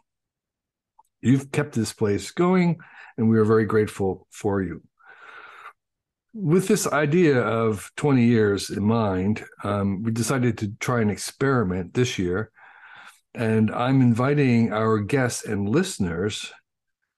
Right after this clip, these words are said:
to join me on our Cool Tool Show and Tell, which is the program that you're listening to right now. So if you feel you'd make a good guest on this podcast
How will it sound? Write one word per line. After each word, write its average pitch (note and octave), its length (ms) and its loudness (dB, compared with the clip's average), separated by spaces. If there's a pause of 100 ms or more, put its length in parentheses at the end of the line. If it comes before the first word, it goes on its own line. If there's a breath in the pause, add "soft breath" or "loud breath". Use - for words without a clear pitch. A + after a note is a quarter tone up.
(200 soft breath)
to A#2 100 2
join A#2+ 580 4
me A#2 440 4
on A#2 200 0
our A2 180 0
Cool C#3+ 340 -2
Tool B2+ 320 0
Show A2 280 2
and G#2+ 140 0
Tell, G2+ 500 -6 (540 loud breath)
which A#2 240 -4
is A2 340 0
the G2+ 100 -12
program A2+ 420 0
that F#2+ 140 -2
you're G2+ 120 -4
listening G2+ 420 -2
to G2+ 180 -4
right F#2+ 220 -4
now. F2 420 -6 (1600 soft breath)
So B2 300 2
if B2 240 -2
you G#3+ 140 4
feel A#3 460 2
you'd C3+ 120 4
make C3+ 300 2
a A2 200 2
good A2 480 0
guest - 520 -4
on B2+ 240 0
this A#2+ 200 0
podcast B2+ 680 -4